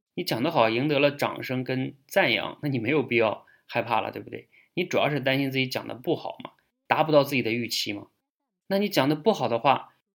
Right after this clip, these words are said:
你没有达到自己的预期，听的人有两种情况，一种呢是会给你鼓励，他也不会嘲笑你，另一种呢就是现场有的人会，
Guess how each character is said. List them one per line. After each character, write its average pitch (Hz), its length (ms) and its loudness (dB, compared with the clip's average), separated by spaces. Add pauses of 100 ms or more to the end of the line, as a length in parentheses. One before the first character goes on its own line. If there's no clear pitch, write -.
(240)
你 131 140 2
没 127 160 4
有 156 100 6
达 135 140 4
到 147 80 8
自 143 100 2
己 151 80 0
的 123 80 0
预 131 160 2
期， 127 220 -2
听 185 260 -2
的 170 100 4
人 123 200 6
有 135 100 2
两 123 220 4
种 123 100 2
情 113 160 -8
况， - 320 -10
一 170 100 0
种 131 180 2
呢 120 280 -2 (200)
是 - 160 -4
会 131 120 -2
给 127 140 2
你 143 100 2
鼓 143 280 -4
励， - 260 -6
他 131 120 -4
也 123 60 0
不 117 140 -8
会 131 120 -4
嘲 127 280 -10
笑 117 180 -4
你， - 160 -14 (480)
另 175 160 8
一 170 60 10
种 127 160 4
呢 120 260 0
就 127 100 -6
是 123 60 -2
现 135 220 2
场 120 100 2
有 117 100 2
的 113 100 0
人 113 120 -4
会， 113 320 -2